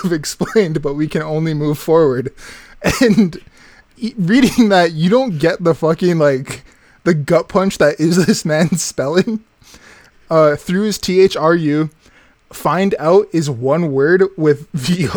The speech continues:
O and out capitalized. Uh, the first what is, uh, W H T. Um, us is capi-, capitalized. End is just the letter N. The next what is also W H T.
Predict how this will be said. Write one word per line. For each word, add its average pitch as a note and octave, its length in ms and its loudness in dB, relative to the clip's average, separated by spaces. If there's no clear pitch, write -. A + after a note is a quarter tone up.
O F3+ 360 4
and F3 220 0
out F3 220 0
capitalized. F#3 840 -6
Uh, D#3 220 2
the D3+ 120 0
first F#3 400 -2
what D3 480 -2
is, D3 560 -4
uh, C#3+ 220 0
W D#3 360 -2
H E3 220 -4
T. E3+ 260 -2
Um, D3+ 280 -4
us F3 320 -2
is F#3 160 -4
capi-, D#3+ 440 0
capitalized. C#3+ 720 -2
End F#3+ 340 0
is D#3 220 -4
just D3+ 200 -6
the E3+ 80 2
letter D#3 280 0
N. F3+ 440 -2
The D#3+ 100 0
next D3+ 340 -2
what F3 220 2
is D#3 160 -4
also D#3 240 0
W E3 300 0
H F3 240 -4
T. G3+ 280 -2